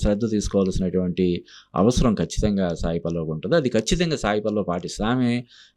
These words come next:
రెమ్యునరేషన్ కోసం లేకపోతే, ఆ, ఒక ఎ-, ఎవరైనా హీరోతో పెద్ద హీరోలో అవకాశం వచ్చిందనో ఆమె ఎక్సైట్ అయిపోయి సినిమాలు చేసిన దాఖలాలు కూడా ఇప్పటివరకు లేవు కాబట్టి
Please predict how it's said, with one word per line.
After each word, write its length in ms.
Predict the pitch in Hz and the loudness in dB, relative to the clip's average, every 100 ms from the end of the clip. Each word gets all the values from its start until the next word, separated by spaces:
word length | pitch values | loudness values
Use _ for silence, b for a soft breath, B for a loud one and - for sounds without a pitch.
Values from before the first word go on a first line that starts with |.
| 110 | 2
రెమ్యునరేషన్ 580 | 120 151 151 139 139 | 4 4 4 4 4
కోసం 460 | 123 120 117 120 117 | 2 0 2 0 2
లేకపోతే, 880 | 110 107 104 110 113 110 107 104 101 b b b | 2 2 2 0 4 4 6 4 2 b b b
ఆ, 80 | - | 2
ఒక 340 | 101 101 104 107 | 4 6 6 6
ఎ-, 360 | 101 104 110 | 6 6 4
ఎవరైనా 380 | 107 117 120 117 | 4 4 4 2
హీరోతో 880 | 104 117 131 127 120 117 117 110 - _ _ | 2 4 4 4 4 4 4 2 -4 _ _
పెద్ద 180 | 107 123 | -2 2
హీరోలో 540 | 131 127 117 110 110 | 2 4 4 4 2
అవకాశం 520 | 104 101 104 110 104 107 | 2 0 0 0 0 0
వచ్చిందనో 460 | 98 104 101 101 | 0 0 2 2
ఆమె 300 | 101 92 92 | 2 2 0
ఎక్సైట్ 320 | 87 110 107 | 0 2 4
అయిపోయి 480 | 101 95 95 95 95 | 4 2 0 0 0
సినిమాలు 440 | 92 95 98 95 92 | 0 2 4 6 4
చేసిన 240 | 87 90 | 4 2
దాఖలాలు 460 | 80 95 113 110 101 | 0 0 2 4 4
కూడా 220 | 101 101 | 4 2
ఇప్పటివరకు 380 | 95 92 92 92 | 2 0 0 2
లేవు 240 | 90 101 | 4 4
కాబట్టి 560 | 92 85 85 - 175 | 2 0 -2 0 -2